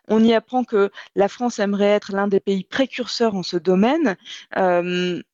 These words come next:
il y a aussi également, je vous invite à aller consulter le site de l'Association pour le développement des actifs numériques, qui travaille actuellement sur une première définition juridique des N F T et qui a proposé un, un régime fiscal applicable à ces N F T.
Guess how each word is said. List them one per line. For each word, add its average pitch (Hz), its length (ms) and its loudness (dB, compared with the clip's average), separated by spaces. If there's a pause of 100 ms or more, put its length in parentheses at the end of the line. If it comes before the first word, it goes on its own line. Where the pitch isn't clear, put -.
(300)
il 208 80 -4
y 220 100 4
a 220 80 2
aussi 226 320 -6
également, 226 420 0
je 214 80 -6
vous 202 140 -8
invite 226 220 -2
à 214 40 2
aller 196 140 2
consulter 220 480 -2
le 208 140 2
site 202 260 -6
de 180 80 2
l'Association 254 720 -2
pour 220 200 -6
le 185 100 2
développement 247 600 0
des 196 200 0
actifs 208 400 -6
numériques, 214 560 2 (460)
qui - 140 -10
travaille 254 440 0
actuellement 233 480 0
sur 214 220 -6
une 180 120 -6
première 247 400 2
définition 226 460 -2
juridique 208 420 0
des 208 120 2
N 214 220 0
F - 100 -8
T 247 200 2 (360)
et 196 160 0
qui - 280 -4
a 202 60 2
proposé 226 500 0
un, 190 300 0
un 190 100 -2
régime 214 360 0
fiscal 220 420 -2
applicable 185 480 -4
à 175 60 -4
ces - 140 -4
N 170 200 2
F - 80 -20
T. 294 240 0